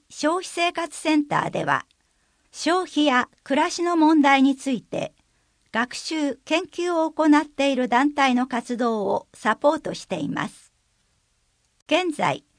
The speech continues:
センターに登録している団体は十四団体。様々な課題やテーマに基づき活動しています。消費生活展は、消費生活センターと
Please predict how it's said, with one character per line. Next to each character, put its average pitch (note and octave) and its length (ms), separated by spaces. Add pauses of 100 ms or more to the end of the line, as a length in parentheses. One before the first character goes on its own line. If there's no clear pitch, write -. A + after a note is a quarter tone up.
(240)
セ F#4 220
ン G#4 80
タ B3+ 140
ー A#3 80
に G3 180
登 D4+ 220
録 D#4+ 240
し - 80
て C#4 200
い C4+ 40
る B3 120
団 A#3+ 220
体 A3 300
は D#3+ 260 (200)
十 E4 280
四 D#4+ 280
団 B3+ 220
体。 - 340 (1080)
様 C4+ 340
々 D4+ 240
な F3+ 140
課 - 180
題 B3 300
や G#3 220 (160)
テ F#4 200
ー F4+ 40
マ B3 140
に G3 100
基 - 20
づ A#3 420
き - 280 (180)
活 A#3 300
動 B3 220
し B3+ 100
て A3+ 160
い F#3+ 100
ま F3+ 180
す。 - 180 (1200)
消 F4 260
費 G4 80
生 F4 300
活 E4 300
展 F3 280
は、 - 240 (500)
消 F4 280
費 F#4+ 100
生 F#4 260
活 F4 240
セ E4+ 200
ン D4 100
タ - 240
ー - 60
と - 260